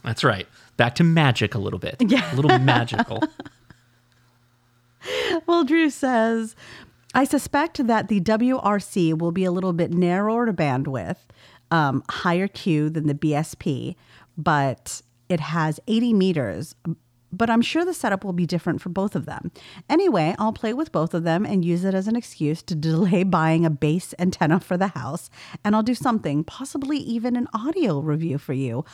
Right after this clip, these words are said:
Speaker 1: Mm.
Speaker 2: of my thoughts on both antennas." Drew, I love this idea so much. Now that you said that you would possibly do it, I will take that as a promise.
Speaker 1: There you go.
Speaker 2: <laughs> And I will expect that <laughs> audio review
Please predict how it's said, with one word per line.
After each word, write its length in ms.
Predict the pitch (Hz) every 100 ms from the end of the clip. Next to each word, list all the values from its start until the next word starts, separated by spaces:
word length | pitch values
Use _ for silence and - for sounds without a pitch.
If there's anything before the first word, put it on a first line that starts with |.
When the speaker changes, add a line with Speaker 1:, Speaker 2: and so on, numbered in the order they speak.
| -
Speaker 1:
Mm. 200 | 294 392
Speaker 2:
of 200 | 233 277
my 180 | 330 320
thoughts 400 | - 160 180 -
on 120 | 226
both 240 | 208 170 196
antennas." 440 | 202 254 240 156 - - -
Drew, 240 | 240 247
I 120 | 240 196
love 180 | 196
this 160 | 196 208
idea 460 | 202 190 180 175 - _
so 760 | - - - 220 175 170 160 160 - _
much. 680 | 175 160 143 127 - - - _ _ - -
Now 420 | 185 190 185 196 - -
that 200 | 190 -
you 60 | 180
said 360 | - 185 165 - -
that 180 | 180 -
you 140 | 180
would 160 | 156 147
possibly 520 | - 185 - 196 220
do 180 | 208 220
it, 100 | 208
I 80 | 170
will 100 | 156
take 200 | - 180
that 120 | 175
as 80 | 143
a 60 |
promise. 640 | 135 - 226 302 285 - -
Speaker 1:
There 160 | -
you 120 | 117 359
go. 140 | 151
Speaker 2:
<laughs> 2000 | 285 - - - _ - _ _ _ _ _ - - - _ - - 359 - 240
And 300 | 190 196 202 - 202 -
I 140 | 196
will 240 | 170 165
expect 480 | - - - 247 269
that 400 | 285 269 220 202
<laughs> 100 | 226
audio 360 | - 202 226 202
review 480 | 214 190 214 185 165